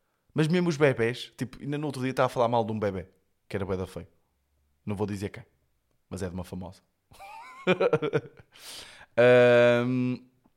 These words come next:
por isso, por isso isto, e isto meio que me entristece, por um lado, por outro lado é tipo, é o que é, né? It is what it is. Agora,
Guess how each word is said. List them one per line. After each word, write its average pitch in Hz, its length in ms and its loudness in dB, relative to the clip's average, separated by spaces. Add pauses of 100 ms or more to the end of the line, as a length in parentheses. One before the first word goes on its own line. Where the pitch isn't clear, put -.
(1400)
por 165 160 2
isso, 170 380 -4 (220)
por 151 140 -4
isso 151 200 -10
isto, 165 280 -8
e 185 240 -4
isto 185 180 -6
meio 180 160 2
que 185 100 -6
me 185 80 -2
entristece, 139 600 -4
por 127 160 -4
um 120 100 -2
lado, 120 280 0
por 143 160 0
outro 139 160 0
lado 143 200 4
é 127 80 0
tipo, - 200 -12
é 104 60 0
o 135 60 0
que - 180 -4
é, - 280 -10
né? 107 200 -6 (1120)
It 117 180 -4
is 135 140 -2
what 151 160 -2
it 160 160 -8
is. - 280 -14 (220)
Agora, 127 380 8